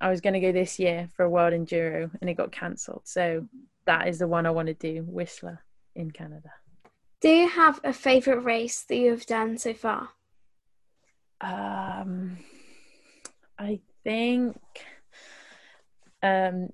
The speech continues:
Speaker 1: probably, <laughs> probably, um, the Nove Mesto cross country track. It was, um, very, like, daunting when I first got there.
Speaker 2: Mm-hmm.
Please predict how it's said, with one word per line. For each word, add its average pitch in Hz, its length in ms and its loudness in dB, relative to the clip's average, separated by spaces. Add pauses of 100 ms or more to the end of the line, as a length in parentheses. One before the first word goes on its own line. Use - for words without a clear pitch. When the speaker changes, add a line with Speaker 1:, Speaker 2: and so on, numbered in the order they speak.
Speaker 1:
probably, 247 640 6
<laughs> - 80 -14
probably, 220 720 4 (480)
um, 185 460 2
the 190 120 2
Nove 185 240 6
Mesto 180 580 -4 (120)
cross - 240 -4
country 185 580 -4 (320)
track. - 460 -6 (460)
It - 180 0
was, 185 440 0 (720)
um, 175 480 0 (120)
very, 175 280 2
like, 165 240 -6
daunting 180 500 2
when 170 140 -2
I 165 160 -4
first 170 340 -2
got - 160 -4
there. - 340 -6 (160)
Speaker 2:
Mm-hmm. 247 200 -6